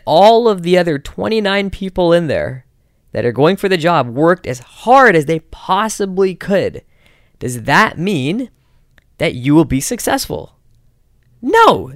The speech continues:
it absolutely does not. Because if every single person that's applying for this job and going for the job works as hard as they can,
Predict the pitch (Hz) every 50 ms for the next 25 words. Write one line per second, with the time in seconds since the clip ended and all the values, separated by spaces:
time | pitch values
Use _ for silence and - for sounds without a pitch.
0 | - _ - 190 214 - - 185 202 226 226 - - 220 226 208 208 214 196 208
1 | 196 196 233 - - 160 180 - 185 175 180 - - - - 175 214 247 254 269
2 | 285 294 285 - - - 226 233 220 214 214 208 - - 202 208 220 - - 185
3 | 175 165 - - - 147 - _ _ - - - - 185 190 190 180 - 170 165
4 | 151 131 - 156 165 160 147 139 156 160 156 147 170 156 - - - - - _
5 | _ - 127 139 175 196 202 - - 160 151 - - 175 185 196 196 190 165 156
6 | 170 170 165 - - 220 185 180